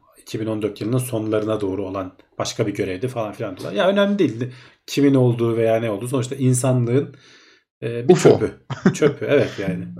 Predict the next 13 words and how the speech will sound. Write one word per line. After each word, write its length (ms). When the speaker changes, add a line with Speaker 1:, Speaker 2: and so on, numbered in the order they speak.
Speaker 2:
<laughs> 260
ufo 380
çarptı. 500
Yani, 380
evet. 280
Şimdi, 500
e, 60
bilmiyorum 420
Speaker 1:
İnsanlığın 420
Speaker 2:
nasıl 100
Speaker 1:
çöpü 320
demişken 440
diyorsun. 360